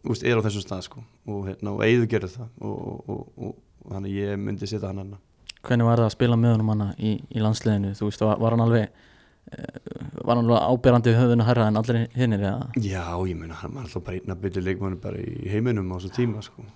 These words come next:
Speaker 1: og, og, og fyrir okkur að hafa verið með honum, hann var bara frábært, sko, geggjað og, og, og ég líka bara, úst, gaman að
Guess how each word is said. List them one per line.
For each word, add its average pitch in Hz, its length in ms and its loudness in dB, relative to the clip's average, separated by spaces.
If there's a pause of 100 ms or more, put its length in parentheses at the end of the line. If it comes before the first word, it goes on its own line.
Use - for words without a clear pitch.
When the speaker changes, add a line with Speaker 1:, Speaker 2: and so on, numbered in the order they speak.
Speaker 1:
og, 101 180 -8
og, 95 380 -10
og 98 160 -10
fyrir 101 240 -2
okkur 104 400 -6
að 104 80 -2
hafa 98 260 -6 (220)
verið 104 320 0
með 101 140 0
honum, 104 180 -2
hann 101 100 -4
var 101 220 -6
bara - 180 -4 (140)
frábært, 110 480 -4
sko, - 160 -16 (340)
geggjað - 460 -6
og, - 200 -8 (120)
og, 98 520 -6 (120)
og 113 120 -4
ég 101 200 -2
líka 98 320 -4
bara, 101 320 -2 (720)
úst, - 340 -10
gaman 101 520 -2 (200)
að 104 300 -6